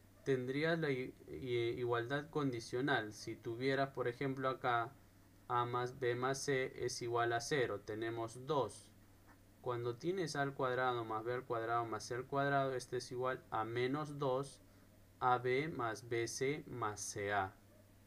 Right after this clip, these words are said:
Y si está al cubo, es tres A B C. Tenemos por acá diferencia de cuadrados, a más b por a menos b, al cuadrado menos b al cuadrado.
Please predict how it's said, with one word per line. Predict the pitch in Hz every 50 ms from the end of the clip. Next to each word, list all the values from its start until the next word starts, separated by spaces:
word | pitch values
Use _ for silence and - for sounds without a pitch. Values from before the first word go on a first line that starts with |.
| - - - - - - - - - -
Y | 185 190 175
si | - - 143
está | 127 - - - 139 139
al | 151 165 156 156 -
cubo, | - 170 160 143 131 123 123 131 147 160 160 - - - - - - - - - - - - - - -
es | - 123 131 135 135 - - -
tres | - 120 123 127 127 127 - - - - -
A | 120 120 117 117 117
B | 113 117 117 120 123 - - - - -
C. | - - - - 104 92 90 - - - - - - - - - - - - - - - - - - - - - - - - - - - - - - - - - -
Tenemos | - 127 127 131 135 139 135 -
por | 131 127 123
acá | - - 127 127 127
diferencia | 123 123 117 117 - 117 113 117 123 120 - 135
de | 135 135
cuadrados, | - 143 139 135 135 135 131 120 113 110 110 120 135 - - - - - - - - -
a | - 107 110
más | 110 113 117 117 123 123
b | 123 131 127 131 135
por | - - 107 104 101
a | 104 104
menos | 110 117 120 123 139 147 151 156
b, | 165 160 151 151 156 160 - - - - - - -
al | 120 117 117 113 -
cuadrado | - 113 107 107 110 110 120 135 139 139 123
menos | 110 110 107 104 101 104
b | 110
al | 101 101 -
cuadrado. | - 101 95 98 101 98 92 - -